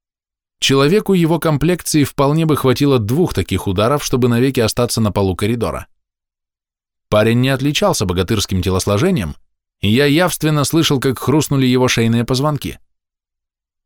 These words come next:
Однако, вопреки логике, сейчас он пытался встать с пола, скребя крашеные доски неестественно длинными ногтями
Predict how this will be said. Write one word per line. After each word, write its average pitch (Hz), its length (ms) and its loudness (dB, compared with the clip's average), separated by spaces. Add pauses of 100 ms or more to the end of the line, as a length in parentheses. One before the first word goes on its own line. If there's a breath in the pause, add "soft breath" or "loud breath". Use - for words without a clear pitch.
(280)
Однако, 90 440 0
вопреки 92 400 -2
логике, 110 460 -2
сейчас 190 400 0
он 165 140 2
пытался 139 420 0
встать 107 260 -2
с - 60 -6
пола, 165 380 -2 (240)
скребя 95 440 -2
крашеные 92 520 -2
доски 104 300 0
неестественно 92 720 -2
длинными 92 340 -2
ногтями 101 480 -4